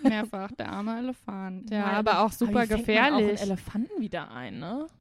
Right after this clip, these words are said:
Speaker 1: Ja, keine Ahnung. Also beso-
Speaker 2: Den kannst du ja nicht mit irgendwas locken, oder? Also ich kenn mich jetzt nicht aus mit Elefanten, aber ich, wenn du dem, glaub ich, jetzt Zucker hinhältst, glaub ich, kommt der jetzt nicht unbedingt.
Speaker 1: Besonders, wenn der Bock hat, abzuhauen.
Speaker 2: Ja, richtig.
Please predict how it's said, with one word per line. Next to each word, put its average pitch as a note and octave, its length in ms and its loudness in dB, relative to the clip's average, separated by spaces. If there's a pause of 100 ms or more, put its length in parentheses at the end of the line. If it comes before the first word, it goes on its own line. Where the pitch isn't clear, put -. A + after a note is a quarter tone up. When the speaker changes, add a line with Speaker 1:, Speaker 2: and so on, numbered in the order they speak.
Speaker 1:
Ja, F#3 140 -8
keine F#3+ 340 -8
Ahnung. G3 440 0 (200)
Also G#3+ 240 0 (120)
beso- G3+ 280 0
Speaker 2:
Den G#3+ 140 4
kannst G3+ 220 0
du G#3+ 40 0
ja G#3 40 0
nicht G3+ 180 -2
mit G#3 100 -4
irgendwas F#3 320 -8
locken, G#3 320 -8
oder? F#3+ 300 -6
Also F#3 160 -8
ich F#3 80 -14
kenn F#3+ 140 -10
mich F#3 100 -8
jetzt E3+ 120 -10
nicht E3+ 140 -12
aus F#3 100 -12
mit - 100 -12
Elefanten, G3 520 -12
aber E3+ 220 -6
ich, F#3+ 120 -12
wenn F3+ 140 -6
du F3+ 80 -8
dem, F#3 140 -6
glaub F3 160 -4
ich, F3+ 80 -12
jetzt F3 200 -14 (160)
Zucker A#3 360 -4
hinhältst, C4 500 -4
glaub A#3 200 -12
ich, A3+ 100 -12
kommt A3+ 160 -6
der G3+ 80 -8
jetzt G3 160 -10
nicht C#4 180 -8
unbedingt. F3 500 -8 (300)
Speaker 1:
Besonders, F#3+ 440 -2
wenn G3 220 2
der F#3+ 160 2
Bock G3 280 -4
hat, G3 180 -6
abzuhauen. B3 720 0
Speaker 2:
Ja, G#3 280 2
richtig. G3 640 -6